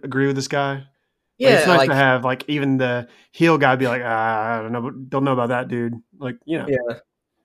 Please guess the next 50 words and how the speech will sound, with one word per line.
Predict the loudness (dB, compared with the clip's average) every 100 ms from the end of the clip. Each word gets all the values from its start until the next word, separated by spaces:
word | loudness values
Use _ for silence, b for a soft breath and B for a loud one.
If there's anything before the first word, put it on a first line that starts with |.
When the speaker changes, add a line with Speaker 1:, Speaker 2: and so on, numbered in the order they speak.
| _ _
Speaker 2:
Yeah, | 0 2
and | 6 4
it, | 4
it's | 2 2
funny, | 4 4
too, | 2 -2
because | -2 -2
Jericho | 2 2 4 2
plays | 4 4
off | 4 0
that |
he's | -4 -2
not | 0 0
a |
heel. | -4 -8 -10 b b b b _
Um, | -8 -6 -6 -10 -2
like, | -2 0
with | -2
the |
stuff | 0 2 2 2
with | 0 0
Nick | 0 0 0
Jackson, | -2 0 -4 -6
when | -4
he | -2
got | 0
on | -2
commentary, | -2 -4 -2 -2
I | -2
think | -6
the | -6
week | -6 -4
after | -4 -4
that, | -4
he's | -6
like, | -6
"Yeah, | 0 2
man, | 2 2
I |
don't | 2
know | 2
what | 2
happened | 2 0 -2
to |
Nick. | -2 -2
I | -4
hope | -8
he | -8
gets | -10
better." | 0 0 2 -2